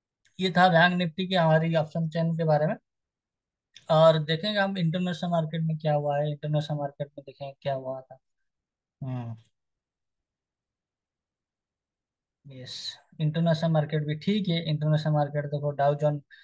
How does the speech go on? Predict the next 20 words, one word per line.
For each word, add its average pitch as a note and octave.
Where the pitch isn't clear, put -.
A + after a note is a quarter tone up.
future C#3+
भी C#3+
one D3
eighty C#3+
point, C#3+
अभी E3
तक F#3+
तो F3+
जितना D#3+
open D#3
हुआ D3
है, C#3+
सात C#3+
बजे D3
बीस C#3+
मिनट C#3+
तक C#3+
trading C#3
हुआ C3
है, F3